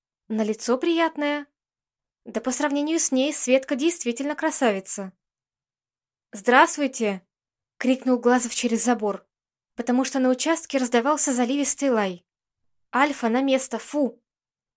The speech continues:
Конечно, одной без охраны здесь было нельзя. Немецкая овчарка бегала по двору, беснуясь от запаха незнакомца. Шумова взяла её одной рукой за ошейник,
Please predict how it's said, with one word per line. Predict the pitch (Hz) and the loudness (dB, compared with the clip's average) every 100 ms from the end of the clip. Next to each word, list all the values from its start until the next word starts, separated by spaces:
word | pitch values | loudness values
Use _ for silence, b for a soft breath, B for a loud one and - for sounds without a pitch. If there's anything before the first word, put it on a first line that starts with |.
| _ _ _ | _ _ _
Конечно, | 208 220 302 277 240 | -2 0 0 0 0
одной | 202 254 | 0 -2
без | 269 214 | 0 -4
охраны | 220 220 240 277 | -4 -2 0 0
здесь | 240 226 214 | 0 0 0
было | 233 | 0
нельзя. | 240 285 254 202 185 - _ _ _ | 0 0 -2 -6 -8 -14 _ _ _
Немецкая | 233 233 247 311 - 277 | 0 2 2 0 -2 -2
овчарка | 262 - 294 294 254 | -2 -2 -2 -2 -2
бегала | 247 262 254 | 0 2 0
по | 247 | 0
двору, | 226 220 240 294 285 _ _ | -2 0 0 -2 -8 _ _
беснуясь | 196 262 262 240 269 302 - | -2 0 2 0 0 -2 -4
от | - 247 | -4 -2
запаха | 247 247 247 254 | -2 -2 -4 -2
незнакомца. | 254 240 269 226 190 - 196 180 _ _ _ _ | 0 0 -2 -4 -6 -10 -12 -16 _ _ _ _
Шумова | - - 277 254 240 | -8 -2 0 2 2
взяла | 233 220 247 | 0 2 4
её | 233 226 226 | 4 2 2
одной | 226 226 | 2 0
рукой | 233 233 | 0 -2
за | 226 220 | -2 -2
ошейник, | 220 320 302 269 - | 0 -2 -2 -6 -10